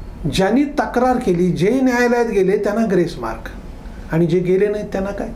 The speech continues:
त्यांच्यावरती का अन्याय? हाही मुद्दा आहेच की नाही?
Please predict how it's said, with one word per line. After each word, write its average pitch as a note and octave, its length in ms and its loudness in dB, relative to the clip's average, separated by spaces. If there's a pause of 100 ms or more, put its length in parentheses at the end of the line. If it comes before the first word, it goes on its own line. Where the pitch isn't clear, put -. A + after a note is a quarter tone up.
(1200)
त्यांच्यावरती A3+ 480 2
का B3+ 160 0
अन्याय? D#3+ 540 0 (520)
हाही F#3+ 280 0
मुद्दा A3+ 280 0
आहेच A3+ 280 -2
की - 80 -6
नाही? C3+ 160 -8